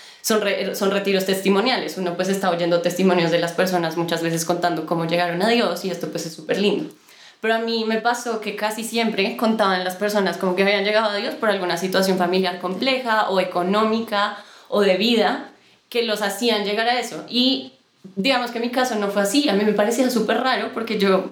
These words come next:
pues, me siento muy parecido a ti. Creo que mi, soy muy bendecida en el sentido que nunca he vivido nada súper fuerte que yo digas que,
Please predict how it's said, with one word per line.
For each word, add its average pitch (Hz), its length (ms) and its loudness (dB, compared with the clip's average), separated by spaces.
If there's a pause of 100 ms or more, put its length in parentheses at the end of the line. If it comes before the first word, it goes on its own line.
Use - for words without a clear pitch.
pues, - 380 -8
me 185 300 2
siento 185 260 4
muy 175 180 4
parecido 175 400 -2
a 170 80 0
ti. 165 180 -4
Creo - 280 0
que 170 100 -2
mi, 180 340 4
soy 185 140 2
muy 180 160 4
bendecida 175 480 0
en 170 60 -6
el 180 80 -8
sentido 175 360 -2
que 170 300 -2 (380)
nunca 196 340 2
he 180 40 0
vivido 185 240 0
nada 185 600 0
súper 190 380 -2
fuerte 185 260 -4
que 190 140 0
yo 190 100 2
digas 175 280 2
que, 170 440 -2